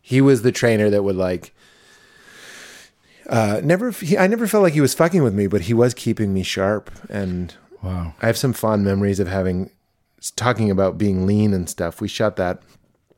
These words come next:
Speaker 1: scene with the pastor at the baptism in the first ep-, season, and the scene wasn't working. And then Judd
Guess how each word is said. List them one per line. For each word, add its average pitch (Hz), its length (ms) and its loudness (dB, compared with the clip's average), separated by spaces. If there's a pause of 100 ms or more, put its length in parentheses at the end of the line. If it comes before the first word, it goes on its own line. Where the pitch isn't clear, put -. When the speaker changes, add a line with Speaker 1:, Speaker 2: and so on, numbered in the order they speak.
(360)
Speaker 1:
scene 110 300 -2
with 98 120 -2
the - 80 -8
pastor 107 600 -4
at 90 140 -6
the 92 60 -8
baptism 87 640 -8
in 82 80 -8
the 85 60 -10
first - 420 -8
ep-, - 220 -10
season, 90 520 -6 (360)
and 101 120 -2
the 98 60 -2
scene 110 260 0
wasn't 92 300 -4
working. 92 600 -6 (460)
And 98 120 -2
then 92 120 -2
Judd 92 380 -4